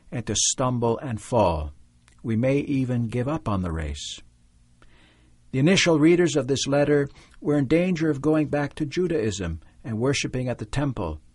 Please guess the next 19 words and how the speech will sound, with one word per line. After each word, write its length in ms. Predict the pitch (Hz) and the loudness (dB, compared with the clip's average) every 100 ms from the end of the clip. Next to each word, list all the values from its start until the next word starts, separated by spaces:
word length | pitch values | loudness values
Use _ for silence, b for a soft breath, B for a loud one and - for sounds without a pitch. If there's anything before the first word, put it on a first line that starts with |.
| - - | -12 2
offering 460 | 127 123 139 127 | 4 4 0 -2
the 100 | 117 | 0
various 420 | 107 123 120 113 | 0 0 0 -2
sacrifices 840 | - 123 120 113 - 110 107 113 - | -2 -2 -4 -6 -4 -2 -2 -6 -8
for 120 | - | -6
the 100 | 101 | -8
forgiveness 540 | - 107 107 107 - | -8 -4 -2 -2 -4
of 80 | 98 | -6
sin. 400 | - 107 80 76 - _ _ _ _ _ _ - | -6 -4 -6 -8 -12 _ _ _ _ _ _ -2
They 160 | 127 147 | 2 4
were 120 | 147 | 4
in 140 | 139 | 4
danger 460 | 127 143 151 139 143 | 2 2 2 0 -4
of 100 | 120 | -2
denying 500 | 117 120 135 156 156 | 0 2 2 2 2
Christ 460 | - 127 131 - | 0 -2 -2 -4
as 180 | 127 - | -6 -4
Savior. 520 | 147 143 113 85 80 - _ _ _ _ _ | -2 -2 -2 -4 -6 -10 _ _ _ _ _
Why? 460 | 139 180 175 85 | -2 0 0 -4